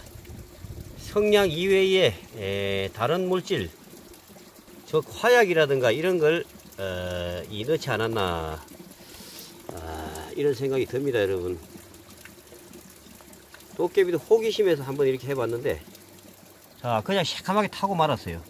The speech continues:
이런 거 뭐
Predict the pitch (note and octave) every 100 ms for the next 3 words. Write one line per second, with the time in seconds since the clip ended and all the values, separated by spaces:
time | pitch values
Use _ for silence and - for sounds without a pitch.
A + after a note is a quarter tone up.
0 | - - - - - - - - - -
1 | - - - - - A3+ B3+ A#3+ F#3 G3+
2 | F#3+